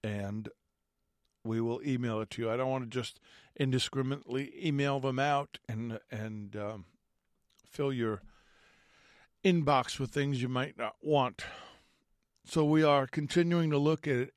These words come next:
intimate relationship with the Lord. It's our foundation and the key to our spiritual existence. R-, do you know him? Do you know who he is?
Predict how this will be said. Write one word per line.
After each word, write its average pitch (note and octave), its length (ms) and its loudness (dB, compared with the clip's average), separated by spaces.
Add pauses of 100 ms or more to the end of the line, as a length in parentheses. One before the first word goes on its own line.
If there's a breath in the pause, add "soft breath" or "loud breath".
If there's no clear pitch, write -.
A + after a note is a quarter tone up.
(100)
intimate E3+ 420 -2
relationship C3+ 800 -4
with A#2+ 140 -6
the C3 80 -2
Lord. C3 340 2 (760)
It's C3+ 200 0
our C#3+ 180 4
foundation D3 880 -2 (480 soft breath)
and B2+ 140 0
the B2 60 0
key F3 260 0
to A#2+ 180 2
our A#2 200 4
spiritual B2+ 540 -2
existence. B2+ 720 -4 (2500 soft breath)
R-, B2+ 120 -6 (320)
do D3 100 6
you D#3+ 140 4
know E3 280 4
him? C3+ 200 -4 (1600)
Do B2+ 240 2
you C#3+ 120 6
know C#3+ 280 4
who C3 220 0
he A#2+ 180 0
is? A#2+ 380 -2